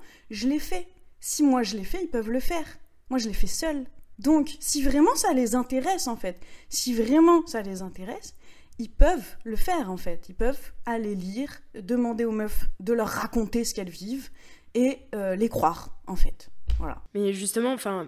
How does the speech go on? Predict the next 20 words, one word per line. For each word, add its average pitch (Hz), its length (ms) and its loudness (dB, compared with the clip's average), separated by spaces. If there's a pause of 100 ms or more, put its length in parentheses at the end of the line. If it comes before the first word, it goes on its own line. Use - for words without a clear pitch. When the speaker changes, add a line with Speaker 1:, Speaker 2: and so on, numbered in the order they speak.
(120)
Speaker 2:
c'est, 190 420 0
c'est 190 140 -4
peut-être 220 220 -4
un 220 40 0
peu 214 100 -4
pessimiste, 233 440 -4
mais 196 240 -2 (420)
moi, 202 460 -6
parfois, 226 300 -4
je 208 160 -8
m'interroge 214 760 -4
sincèrement 202 480 -6
sur, 226 320 -8
euh... 170 600 -8 (260)
Le, 175 720 -4
le 185 480 -10
réel, 208 420 -2
euh, 175 760 -6
enfin, 185 160 -6
la, 180 160 -4